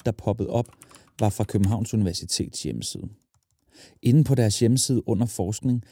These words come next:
stødte jeg på et forskningscenter ved navn Center for Valg og Partier, forkortet C V A P, der forsker i de centrale institutioner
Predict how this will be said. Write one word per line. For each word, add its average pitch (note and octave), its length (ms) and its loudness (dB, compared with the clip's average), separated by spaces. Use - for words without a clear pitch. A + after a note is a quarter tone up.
stødte F#2 320 0
jeg G#2 140 2
på - 120 -2
et G#2 80 2
forskningscenter G2 760 -2
ved F#2 120 0
navn F2+ 300 0
Center - 420 0
for - 160 -6
Valg F#2 380 -2
og G#2 80 -8
Partier, G2 500 -6
forkortet A2 600 0
C - 360 2
V - 20 2
A E2 100 -4
P, - 100 -8
der F#2 60 0
forsker A#2 440 0
i A#2 180 -2
de G#2 120 -2
centrale G2+ 520 -2
institutioner G2+ 760 -2